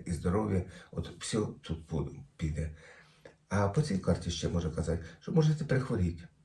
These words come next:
Переміна. Прихворіть. Це карта хвороби. Людина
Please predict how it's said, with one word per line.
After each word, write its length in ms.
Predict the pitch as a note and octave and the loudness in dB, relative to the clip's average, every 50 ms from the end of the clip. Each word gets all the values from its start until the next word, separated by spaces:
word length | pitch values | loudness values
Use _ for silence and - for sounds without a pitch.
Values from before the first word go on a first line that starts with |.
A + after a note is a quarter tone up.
| _ _ _ _ _ _ _ _ _ _ _ _ _ | _ _ _ _ _ _ _ _ _ _ _ _ _
Переміна. 580 | - B2 A#2+ A2+ F#2 F2 E2+ E2 E2 E2+ E2+ - - - - - _ _ _ _ _ _ _ _ _ _ _ _ _ _ _ _ _ _ _ _ _ _ _ _ _ _ _ _ _ _ _ _ _ _ - _ - - - - - | 2 2 4 6 6 6 6 4 2 0 -2 -4 -8 -12 -20 -20 _ _ _ _ _ _ _ _ _ _ _ _ _ _ _ _ _ _ _ _ _ _ _ _ _ _ _ _ _ _ _ _ _ _ -20 _ -20 -20 -20 -18 -10
Прихворіть. 680 | - G#2 G#2 F#2 - - F#2 F2 F2 F2 F2 - - - _ _ _ _ _ _ _ _ _ _ _ | -8 -8 -8 -6 -2 0 0 0 0 -2 -6 -8 -12 -20 _ _ _ _ _ _ _ _ _ _ _
Це 160 | - - G2+ | -6 -4 -4
карта 380 | F#2+ - F#2 F2 - - F2+ - - - - - _ _ _ - - | 0 0 0 0 0 0 -2 -4 -4 -6 -14 -20 _ _ _ -20 -20
хвороби. 520 | - - G#2 A2 C3 C#3 C#3 - G#2+ F#2+ - - - _ _ _ _ _ _ - _ _ _ _ _ _ _ - | -4 0 2 4 6 6 6 4 4 0 -2 -6 -12 _ _ _ _ _ _ -20 _ _ _ _ _ _ _ 0
Людина 540 | E2+ F2 F2 F2 F#2 F2 E2+ E2+ E2 E2 | 2 2 2 2 2 4 4 4 2 2